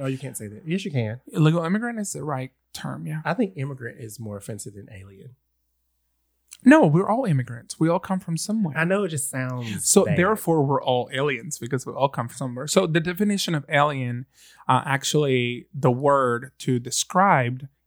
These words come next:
Speaker 2: aliens,
Speaker 1: Mm-hmm.
Speaker 2: right? Um, that's the vernacular word for it.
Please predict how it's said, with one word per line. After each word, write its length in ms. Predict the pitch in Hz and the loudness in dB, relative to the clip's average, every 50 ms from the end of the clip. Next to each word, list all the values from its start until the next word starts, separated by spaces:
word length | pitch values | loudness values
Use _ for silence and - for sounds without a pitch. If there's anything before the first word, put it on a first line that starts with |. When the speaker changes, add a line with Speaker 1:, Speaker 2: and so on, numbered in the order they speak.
| _ - | _ 0
Speaker 2:
aliens, 680 | 139 123 113 110 113 113 113 127 165 185 - - 180 | 2 2 2 -2 -8 -6 -4 -2 -2 -2 -2 -4 -4
Speaker 1:
Mm-hmm. 80 | 147 160 | -2 0
Speaker 2:
right? 260 | 147 123 123 147 180 - _ _ _ _ _ _ _ - | 0 0 0 -2 -6 -12 _ _ _ _ _ _ _ 2
Um, 340 | 139 131 127 123 120 120 | 4 4 4 2 0 -2
that's 200 | 120 135 147 139 | -2 -2 0 0
the 80 | - 139 | -2 -2
vernacular 640 | 139 127 123 127 127 120 127 - - - 120 - | -2 -4 -4 -6 -8 -10 -14 -16 -14 -12 -12 -12
word 260 | - - - - - - | -12 -14 -16 -18 -14 -10
for 180 | - - - - | -10 -8 -8 -10
it. 100 | - | -12